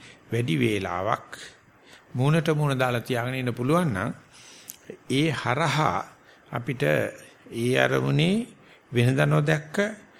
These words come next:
වැඩිපුර විස්තර දැනගැනීමේ හැකියාවක් එනවා. නමුත් ඒ කවුරු හරි බාහිරේ තියෙන අරමුණට චෝදනා කරන්න පටන් අරගත්තොත් මේක නිසා කරන්න බැරි වුණා, මේක නිසා කරන්න බැරි වුණායි කියලා එයාට තාම අරමුණ යාලු කරගැනීමේ,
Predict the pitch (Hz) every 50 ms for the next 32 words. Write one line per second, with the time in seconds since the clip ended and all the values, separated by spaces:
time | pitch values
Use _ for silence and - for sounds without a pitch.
0 | - - - - 101 104 120 147 151 170 180 185 170 170 151 - - 139 135 123
1 | 123 120 123 123 120 120 113 120 127 156 - - 120 120 - 127 113 101 117 147
2 | - - - - - - - - - - _ - - - - - - 151 151 151
3 | 151 147 139 127 135 151 156 160 165 156 143 135 127 123 120 120 120 120 127 139
4 | 160 175 170 175 160 175 180 180 175 170 170 165 165 175 175 175 170 156 - 160
5 | 165 165 156 165 165 165 160 165 165 170 165 156 160 156 160 160 165 165 160 156
6 | 156 160 156 - 160 147 - 147 139 135 - 143 139 127 - - 143 139 143 139
7 | 143 139 139 135 135 127 135 143 139 131 131 131 127 131 127 - - 139 - -
8 | 135 139 143 139 139 139 143 147 147 151 151 147 151 175 202 247 285 - - -
9 | - - - - - - _ - _ - - _ _ - - - - - - -
10 | - 139 139 139 143 - 117 - - 123 127 131 131 139 147 160 147 127 117 -
11 | - - - - - - - - - - 113 117 127 127 131 143 151 160 160 147
12 | 147 156 156 151 160 156 156 151 156 156 156 160 160 160 165 160